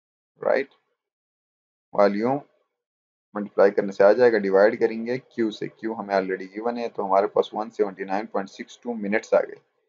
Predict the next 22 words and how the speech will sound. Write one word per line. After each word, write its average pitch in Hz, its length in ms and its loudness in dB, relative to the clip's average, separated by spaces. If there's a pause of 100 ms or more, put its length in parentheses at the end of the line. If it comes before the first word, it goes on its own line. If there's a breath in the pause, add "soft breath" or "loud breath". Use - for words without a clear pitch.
(800)
तो 104 80 -12
मिनट्स 120 260 -2
को 127 100 -2
जब 110 160 2
आवर्स 131 320 4
में 123 120 -8
कन्वर्ट 110 380 -2
करेंगे, 104 320 -2
ट्वेंटी 98 360 -8 (140)
टू 127 120 -4
पॉइंट 101 260 -6
नाइन 101 200 -2
नाइन 104 240 -2
आवर्स, 85 340 0 (100)
आवर्स 120 260 4
में 117 120 -18
क्यों 135 160 -12
कन्वर्ट 120 360 -8
किया? 107 160 -6
क्योंकि 113 260 -18
हमारा 104 280 0
जो 107 120 -2